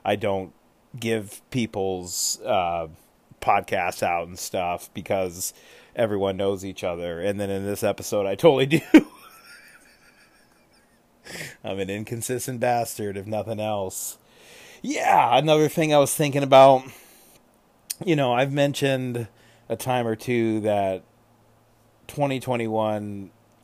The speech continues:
has been a pretty shit year for me, but my mom pointed out to me some things that have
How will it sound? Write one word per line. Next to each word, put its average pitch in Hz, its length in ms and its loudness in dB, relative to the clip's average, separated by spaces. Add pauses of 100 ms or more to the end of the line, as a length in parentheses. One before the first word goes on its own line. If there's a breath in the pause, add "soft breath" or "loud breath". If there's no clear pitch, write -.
(560)
has 104 180 -6
been 104 560 -2 (480)
a - 40 -20
pretty 139 340 -2
shit - 460 0
year 113 340 -4
for 107 200 -14
me, 95 500 -12 (500 soft breath)
but 170 340 6 (880)
my 131 120 -6
mom 156 340 2
pointed 120 380 -2
out 104 240 -4
to - 120 -14
me 98 540 -8 (380 soft breath)
some 120 260 -4
things 113 720 -6
that 110 160 -4
have 104 300 -8